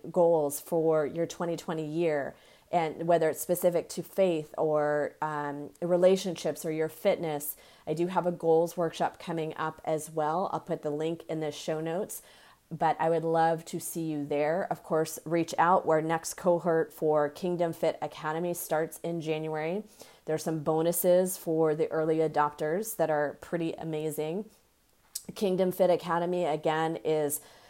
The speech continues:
helping women optimize health in mind and body so that, yes, if that means sustainable weight loss for you, food freedom for you, but it also means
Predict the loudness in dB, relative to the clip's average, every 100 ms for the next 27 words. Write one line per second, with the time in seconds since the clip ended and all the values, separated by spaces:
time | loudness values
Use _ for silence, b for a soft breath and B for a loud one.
0 | B 2 2 2 0 2 2 0 -2 -4
1 | -2 -2 0 0 2 2 0 -2 -4 0
2 | 2 0 -4 -2 -2 0 0 0 0 0
3 | -2 -6 -8 -4 0 2 2 0 -2 B
4 | B B B 2 4 4 4 2 0 2
5 | 2 2 2 2 2 0 0 0 0 -2
6 | -4 -6 -4 -2 0 0 2 2 2 2
7 | 0 -2 -2 0 0 -2 -2 0 0 -2
8 | -2 0 0 -4 -4 -4 0 0 0 0
9 | -2 -4 0 0 0 -2 -2 -4 -6